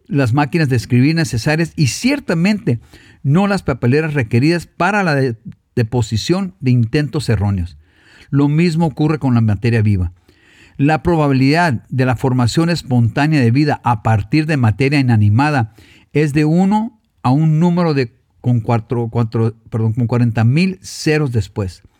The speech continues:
Es lo suficientemente grande como para enterrar a Darwin y toda la teoría de la evolución. No hubo sopa primitiva, ni en este planeta ni en ningún otro. Y si los comienzos de la vida no fueron aleatorios,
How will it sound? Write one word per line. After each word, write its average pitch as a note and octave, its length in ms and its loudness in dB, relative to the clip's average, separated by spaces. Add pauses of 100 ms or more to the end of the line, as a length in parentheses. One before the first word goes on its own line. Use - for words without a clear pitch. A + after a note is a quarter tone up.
(760)
Es A#3+ 100 2
lo C#4 140 0
suficientemente E3+ 1080 0
grande C3 460 0
como A#2+ 260 0
para A2+ 200 0
enterrar A#2 540 2
a D#3 60 0
Darwin C3 480 0
y D3 140 0
toda G3+ 340 -2
la F3 180 -4
teoría B2+ 340 2
de C#3+ 100 -2
la B2 80 0
evolución. A#2 480 0 (560)
No E3+ 160 2
hubo G3 180 0
sopa F#3 400 -2
primitiva, C#3 720 0 (400)
ni D3 480 0
en B2+ 320 0 (280)
este G#3 320 -2
planeta E3 600 -2
ni C3+ 200 2
en A#2+ 100 4
ningún A#2+ 380 2
otro. D3 380 -2
Y D3+ 160 2
si E3 200 -2
los D3+ 180 0
comienzos F#3 580 0
de G3 100 0
la A2+ 160 2
vida C3+ 340 0
no C3 260 2
fueron F#3+ 380 -2
aleatorios, A#2+ 760 0